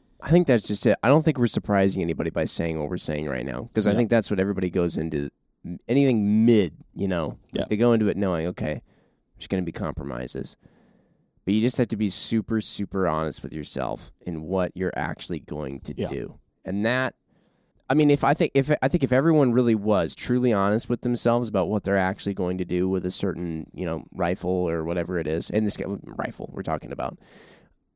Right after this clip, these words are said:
Speaker 1: there would be far, far, far more people with three to somethings, two to somethings, four to somethings, uh, that mid-mag rifle scope. There'd be far more people with it.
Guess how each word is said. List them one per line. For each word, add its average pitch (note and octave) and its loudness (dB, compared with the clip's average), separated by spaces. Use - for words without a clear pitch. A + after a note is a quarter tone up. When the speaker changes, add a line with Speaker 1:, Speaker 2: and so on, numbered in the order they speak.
Speaker 1:
there D#3 6
would D3+ 6
be B2 4
far, C3+ 2
far, A#2 4
far A2 2
more G2+ 0
people F#2 -2
with E2+ -6
three A#2+ 2
to A2+ 4
somethings, G2 2
two - 0
to G2 -4
somethings, F#2 0
four G2+ -2
to F2 -6
somethings, D#2+ -4
uh, E2 -2
that - -2
mid-mag G2 0
rifle E2+ -2
scope. C2+ -4
There'd E2+ -4
be D#2+ -4
far A#2 0
more A#2 2
people G2+ -4
with D2 -8
it. - -8